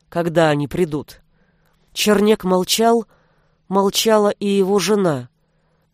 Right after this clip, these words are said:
Что до воли храма, то я получил позволение от самого пресветлого отца Седекия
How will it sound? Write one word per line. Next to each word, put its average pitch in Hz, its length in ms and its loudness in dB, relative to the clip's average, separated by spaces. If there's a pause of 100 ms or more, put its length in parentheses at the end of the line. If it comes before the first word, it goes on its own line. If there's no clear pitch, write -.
(320)
Что - 260 0
до 214 140 2
воли 214 220 4
храма, 190 560 2 (540)
то 202 80 -10
я 220 140 2
получил 220 460 0
позволение 196 760 2
от - 80 -4
самого 190 460 0
пресветлого 185 760 -2
отца 190 300 -4
Седекия 143 800 -4